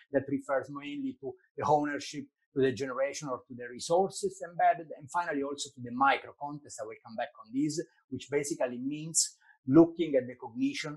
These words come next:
at the attention, at the logic that the individuals put when they make, uh, decision, business decision in the specific. So again, uh, this is another key important trend in my view. Another one, uh, refers to the interdisciplinarity. What do I mean?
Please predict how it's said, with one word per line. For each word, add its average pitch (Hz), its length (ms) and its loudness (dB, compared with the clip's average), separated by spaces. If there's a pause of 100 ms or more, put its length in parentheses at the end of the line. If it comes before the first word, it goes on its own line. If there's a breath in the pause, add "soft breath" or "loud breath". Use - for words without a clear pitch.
(120)
at 113 120 -8
the 113 100 -4 (120)
attention, 135 480 -6
at 110 140 -6
the 120 100 -8
logic 113 460 -2 (340)
that 117 140 0
the 120 100 -2
individuals 117 800 -4
put 120 160 -10 (280)
when 120 220 -2
they 117 100 -10
make, 110 400 -18 (260)
uh, 104 240 0
decision, 101 480 -8 (180)
business 104 360 -12
decision 98 500 -16 (340 soft breath)
in 104 80 -12
the 104 80 -10
specific. - 380 -10 (960)
So 185 140 10
again, 165 300 10 (380 soft breath)
uh, 131 60 2 (100)
this 156 160 8
is 139 120 -4
another 127 460 0
key 143 280 -6
important 120 540 -2
trend 104 340 -4 (180)
in 110 120 -14
my 95 180 -4 (260)
view. - 140 -20 (680 loud breath)
Another 247 320 12
one, 220 360 2 (260)
uh, 175 160 -4
refers 185 380 0
to 170 80 -2
the 151 80 -4
interdisciplinarity. 127 1040 -6
What 160 240 6
do 180 120 4
I 147 60 0
mean? 107 260 -8